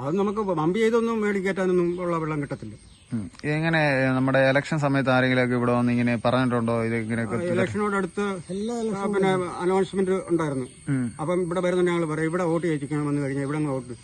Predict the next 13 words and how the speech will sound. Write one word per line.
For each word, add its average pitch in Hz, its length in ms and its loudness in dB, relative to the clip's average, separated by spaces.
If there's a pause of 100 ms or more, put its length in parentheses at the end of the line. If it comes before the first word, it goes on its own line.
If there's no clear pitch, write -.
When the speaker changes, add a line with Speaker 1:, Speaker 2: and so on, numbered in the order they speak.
(160)
Speaker 1:
"നിങ്ങളുടെ 175 380 0
വെള്ളത്തിന്റെ 180 400 2
കാര്യം 151 280 0
നടന്നു, 139 360 -2 (240)
എല്ലാം 147 220 -2
ശരിയായി, 139 520 -2 (180)
ഇപ്പൊ 127 180 -4
പറഞ്ഞു 165 440 0 (220)
അത് 156 240 0
റീടെൻഡർ 170 480 0
കൊടുത്തു, 160 480 -2
അത് 151 140 -4
അനുവദിച്ചു" 156 680 0